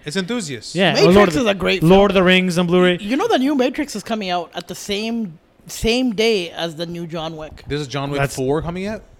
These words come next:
Speaker 1: I don't think I can handle that.
Speaker 2: Oh, I love
Speaker 3: And
Speaker 2: John Wick.
Speaker 3: not,
Speaker 1: Best,
Speaker 3: not only
Speaker 1: best
Speaker 3: John
Speaker 1: action
Speaker 3: Wick
Speaker 1: series of all
Speaker 3: four.
Speaker 1: time.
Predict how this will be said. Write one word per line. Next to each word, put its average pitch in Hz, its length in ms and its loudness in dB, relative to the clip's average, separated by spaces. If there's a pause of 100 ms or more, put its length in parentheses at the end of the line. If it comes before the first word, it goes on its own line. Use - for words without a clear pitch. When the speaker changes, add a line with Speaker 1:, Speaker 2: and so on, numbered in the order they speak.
Speaker 1:
I 143 120 -6
don't 156 60 -6
think 156 120 -8
I 135 60 -12
can 123 80 -16
handle 151 220 -12
that. 110 180 -12 (120)
Speaker 2:
Oh, 143 120 -2
I 123 160 4
love 147 160 6
Speaker 3:
And 330 100 8
Speaker 2:
John 359 200 6
Wick. - 60 0
Speaker 3:
not, 277 280 6
Speaker 1:
Best, 202 140 6
Speaker 3:
not 339 100 6
only 349 160 6
Speaker 1:
best - 120 6
Speaker 3:
John - 120 8
Speaker 1:
action 294 160 2
Speaker 3:
Wick 294 60 4
Speaker 1:
series 170 180 2
of 269 60 2
all - 80 4
Speaker 3:
four. 254 80 2
Speaker 1:
time. 135 160 -2